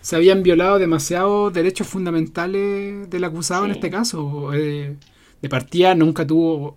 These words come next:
Speaker 1: creo, pasaron como cien días de juicio y nunca tuvo abogado. O sea, no te pueden juzgar sin abogado, ¿cachai?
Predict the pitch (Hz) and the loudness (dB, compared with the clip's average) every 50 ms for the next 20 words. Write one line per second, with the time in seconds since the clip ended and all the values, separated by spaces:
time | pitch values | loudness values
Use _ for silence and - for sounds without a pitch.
0 | _ - - 160 - - - - - - - - - 175 - 240 262 277 277 269 | _ -16 -14 -14 -14 -16 -20 -20 -20 -20 -18 -12 -8 -2 0 2 4 4 2 2
1 | - 285 247 214 190 - - - 185 196 233 254 247 220 175 180 196 226 233 196 | 2 2 2 2 2 0 0 2 4 4 4 4 4 2 2 2 2 2 2 2
2 | 226 220 - - 180 202 208 - 233 208 175 185 190 196 - 226 202 - 208 214 | -2 -2 -2 -2 -4 -2 -2 0 0 -2 -2 -2 -6 -4 -4 -6 -6 -4 -2 -2
3 | 220 214 214 208 175 170 180 208 202 151 131 139 - _ _ _ _ _ _ _ | 0 0 -2 -4 -6 -6 -8 -8 -8 -8 -8 -10 -12 _ _ _ _ _ _ _
4 | _ _ _ _ _ _ _ _ _ _ _ _ - - 180 170 185 175 214 208 | _ _ _ _ _ _ _ _ _ _ _ _ -14 -10 -6 -4 0 4 4 4
5 | 208 196 190 196 202 202 - - 196 170 190 196 190 - - 196 190 196 190 185 | 6 4 4 4 2 -2 -2 -4 -4 -2 -4 -4 -4 -4 -6 -4 -4 -2 0 0
6 | 185 156 156 160 180 175 135 127 131 139 135 - - 123 135 160 | -2 -2 -4 -6 -6 -6 -8 -8 -10 -12 -14 -12 -14 -14 -14 -16